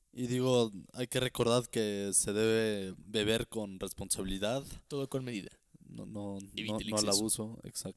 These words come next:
Speaker 2: Evite el exceso. Evite el exceso. Este
Speaker 1: Dile a tu amigo
Speaker 2: ep-,
Speaker 1: que,
Speaker 2: ep-, ep-,
Speaker 1: que nos deposite. Ya dijimos el anuncio.
Speaker 2: Evita el exceso. Sí, ya le voy a decir, pásanos un
Speaker 1: <laughs>
Speaker 2: y ya dijimos también la parte del gobierno, ¿no?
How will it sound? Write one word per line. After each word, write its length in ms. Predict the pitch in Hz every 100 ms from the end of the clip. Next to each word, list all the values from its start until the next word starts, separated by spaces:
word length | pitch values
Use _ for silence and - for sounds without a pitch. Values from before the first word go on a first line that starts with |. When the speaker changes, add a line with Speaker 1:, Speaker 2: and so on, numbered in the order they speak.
| 104
Speaker 2:
Evite 220 | 113 -
el 60 |
exceso. 340 | 95 - - - _ _ _ _ _ _ _ _ _ _ _ _ _ _ -
Evite 300 | 120 113 -
el 60 |
exceso. 360 | - - - - - _ _ - _ _ _
Este 340 | - 123 - 131
Speaker 1:
Dile 760 | 127 127 123 110 113 110 - -
a 60 | 104
tu 140 | -
amigo 200 | 101 107
Speaker 2:
ep-, 80 | 107
Speaker 1:
que, 100 | -
Speaker 2:
ep-, 100 | -
ep-, 40 | - 120
Speaker 1:
que 260 | 107 101
nos 180 | 98 95
deposite. 560 | 101 - 95 107 - 98 _ _ _ - -
Ya 140 | 107
dijimos 380 | 104 110 104 -
el 80 | 92
anuncio. 440 | 95 101 - - -
Speaker 2:
Evita 300 | 131 135 -
el 80 | 92
exceso. 340 | - - - -
Sí, 200 | 190 196
ya 120 | 190
le 80 | 180
voy 100 | 180
a 20 |
decir, 220 | 165 139
pásanos 420 | 180 175 175 151
un 300 | 165 151 147
Speaker 1:
<laughs> 600 | 147 - 180 190 - - -
Speaker 2:
y 200 | 175 151
ya 100 | 180
dijimos 340 | 180 175 170
también 260 | 160 156 156
la 60 |
parte 240 | 147 151 170
del 80 | 143
gobierno, 360 | 139 143 151 127
¿no? 180 | 160